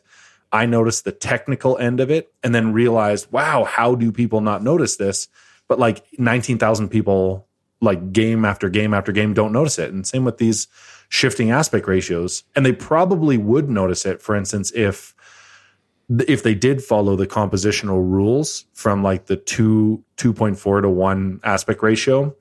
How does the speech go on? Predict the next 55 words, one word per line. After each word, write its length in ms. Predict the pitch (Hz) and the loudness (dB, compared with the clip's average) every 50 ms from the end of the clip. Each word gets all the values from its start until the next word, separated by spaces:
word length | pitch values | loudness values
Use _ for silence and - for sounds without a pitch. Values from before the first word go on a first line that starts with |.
| - - - - - - _ _ - | -20 -20 -20 -20 -20 -20 _ _ 0
like, 280 | 107 95 90 - - | 0 0 0 -2 -2
you 40 | 98 | -2
know, 120 | 92 95 | 0 2
where 180 | 98 98 101 98 | 2 2 2 4
you'd 220 | 98 95 95 87 | 4 2 0 0
put 160 | - - 104 - | -2 -4 -2 -2
the 80 | 98 | -6
head 440 | - - 104 98 104 127 151 175 - _ _ _ | -2 0 2 2 2 0 -2 -4 -6 _ _ _
in 140 | - 107 101 | -2 0 0
the 100 | 98 92 | 0 -2
thirty-five 600 | - - 98 98 104 101 - 113 110 104 95 107 | -2 -2 0 0 0 0 0 0 0 0 0 -2
mil 260 | 104 104 107 107 110 | -2 0 2 2 0
frame, 420 | 104 - - 120 113 113 123 143 151 - | 0 -2 -2 -2 0 0 0 -2 -2 -2
and 100 | 107 104 | 0 0
then 160 | 107 104 104 | 0 2 2
all 120 | 101 98 101 | 2 2 2
of 60 | 101 | 0
a 20 | - | 0
sudden 220 | - 104 98 98 | 0 0 0 0
the 80 | 98 98 | 0 -2
head 260 | 92 - 104 101 95 | -2 0 0 0 0
went 200 | 92 95 101 98 | 2 0 0 0
into 240 | 98 98 98 - - | 0 -2 -2 -2 -2
the 120 | 92 92 90 | 0 0 0
right 460 | 90 87 92 101 98 95 95 - _ _ | 0 0 0 2 2 2 0 -2 _ _
place. 580 | - 98 95 90 90 92 - - - - - _ _ _ _ _ _ _ _ _ - | 0 0 2 2 2 0 -2 -4 -6 -8 -10 _ _ _ _ _ _ _ _ _ 0
Like, 220 | 95 87 82 - - | 0 0 0 -2 -2
I 100 | 101 98 | -2 -2
say 200 | 92 - 101 92 | 0 0 0 0
the 140 | 87 92 90 | 2 2 0
right 360 | 87 87 92 92 98 98 - | 0 2 2 2 2 0 -4
place 380 | - - 87 85 87 - - - | -6 -4 -2 -2 -2 -2 -2 -4
with 160 | 87 - - | -6 -6 -6
quotes, 460 | - - 113 92 80 78 - - - | -2 -2 0 0 0 -4 -8 -10 -8
you 40 | 92 | -4
know? 240 | 90 95 110 113 - - - - - - - - _ | -2 -2 -2 -2 -4 -12 -20 -20 -20 -20 -20 -6 _
But 80 | - 117 | 0 0
if 100 | 107 - | 0 0
the 80 | 107 95 | -2 -2
head 520 | - - - - 120 127 135 139 143 170 - | -2 -4 -2 0 2 2 2 2 0 -4 -2
of 260 | - 127 113 104 98 98 | 0 0 0 0 0 0
the 120 | 104 98 | 2 4
actor 340 | 104 110 120 120 - 101 90 | 4 2 0 0 -2 -2 0
was 180 | 90 92 90 87 | 0 0 -2 -2
moving 560 | 95 98 104 110 113 107 101 92 90 90 90 - _ _ - _ _ _ _ _ - | 0 0 2 2 2 0 -2 -4 -4 -6 -8 -12 _ _ -20 _ _ _ _ _ -2
up 180 | 117 117 - | -2 0 0
and 140 | - 98 98 | 0 -2 2
down 320 | 101 104 98 104 104 104 98 | 2 2 2 2 0 -2 -2
and 100 | 95 95 | -2 0
around 400 | 95 92 92 95 104 107 110 101 | 0 2 2 2 2 0 0 0
and 120 | 95 92 | 0 0
all 180 | 95 98 98 95 | 2 0 2 0
over 140 | 101 101 117 | 0 0 -2
the 80 | 120 | -2
place, 520 | 113 - 135 135 147 151 - - - - | 0 0 0 0 0 -2 -4 -6 -8 -10